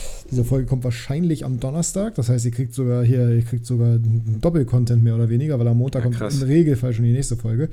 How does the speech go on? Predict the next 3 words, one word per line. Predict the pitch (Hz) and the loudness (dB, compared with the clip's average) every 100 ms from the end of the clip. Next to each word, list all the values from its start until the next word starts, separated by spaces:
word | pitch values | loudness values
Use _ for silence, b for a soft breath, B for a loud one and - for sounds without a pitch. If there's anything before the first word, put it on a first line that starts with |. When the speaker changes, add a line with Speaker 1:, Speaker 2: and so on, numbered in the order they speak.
| B B B B B | B B B B B
Speaker 1:
Ähm, | 131 131 131 131 131 120 127 | 2 4 4 4 4 4 4
ja, | 143 113 - | 4 4 0
und | 131 127 123 117 - - | -2 0 2 2 -2 -12